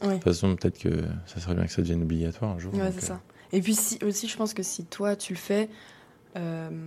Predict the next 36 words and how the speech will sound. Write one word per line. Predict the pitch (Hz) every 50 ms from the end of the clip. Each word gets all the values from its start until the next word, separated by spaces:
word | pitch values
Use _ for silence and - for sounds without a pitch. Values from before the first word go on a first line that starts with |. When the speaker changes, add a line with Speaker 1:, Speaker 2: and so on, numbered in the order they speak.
| 165 - - -
Speaker 1:
et | 180
que | 170 -
peut-être | - - - 185 -
ils | 190 185
acceptent | 175 170 - 180 165 - 185
pas, | 170 214 220
mais | 208 185
s'il | 175 -
y | 180
a | 175
plein | - 202 196
de | 202
gens | 202 214 208
qui | 208 - 185
viennent | 185 185 185 180
le, | 175 170
plein | 170 170 - 196 190
de, | 185 175 175 170 165 165 165 165 170 - - - - - - - -
de | 165
fournisseurs | 165 - 185 185 185 180 - 208 202
qui | -
viennent | 190 180
leur | 175 170 170
dire, | 170 185 185 180
euh, « | 175 175
Ouais, | 185 202
on | 202 190
aimerait | 175 170 165 175
bien | 170 185 185
récupérer | 180 175 - - 185 175 180
nos | 175 175
trucs », | 165 - - 214 208 190
au |
final, | 175 - - 190 196 196
c'est | 202 - - 180
un, | 170 165 165 160 160